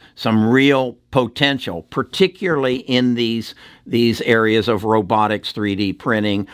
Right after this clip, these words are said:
biotech, E V, and five G, if you have some companies, share 'em with us. Oh, and we're going to add, we're gonna add space travel to that because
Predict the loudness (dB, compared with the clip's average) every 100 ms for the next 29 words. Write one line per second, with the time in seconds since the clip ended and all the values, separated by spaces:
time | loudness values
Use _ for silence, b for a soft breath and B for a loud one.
0 | B 0 2 2 -2 -2 -2 -2 -6 -6
1 | -2 -2 0 0 2 0 -4 B B B
2 | -2 0 2 0 0 -2 -2 0 0 0
3 | B B 0 4 4 4 0 -2 -2 0
4 | -2 -2 -6 -6 B B B 0 2 4
5 | 2 0 -2 -6 -10 -2 -2 0 -2 0
6 | -2 0 0 -2 -2 -2 -2 -6 _ -8
7 | -4 -2 -2 -2 -4 -4 -2 -2 -2 -4
8 | -6 -6 -8 -8 -6 -4 -4 -4 -2 -2
9 | -2 -10